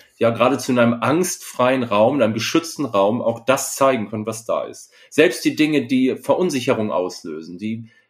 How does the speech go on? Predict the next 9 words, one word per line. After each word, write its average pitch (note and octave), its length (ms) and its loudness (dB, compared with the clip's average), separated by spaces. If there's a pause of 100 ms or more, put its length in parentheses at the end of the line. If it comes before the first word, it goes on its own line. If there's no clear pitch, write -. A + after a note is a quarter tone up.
(160)
die A#2 340 2
auch B2 300 -2
Brüche B2 720 2
irgendwie A2+ 540 -2
spürbar A#2 580 0
werden, E2+ 240 -8
die D3 80 0
unfertigen A2+ 720 2
Sachen, - 480 -12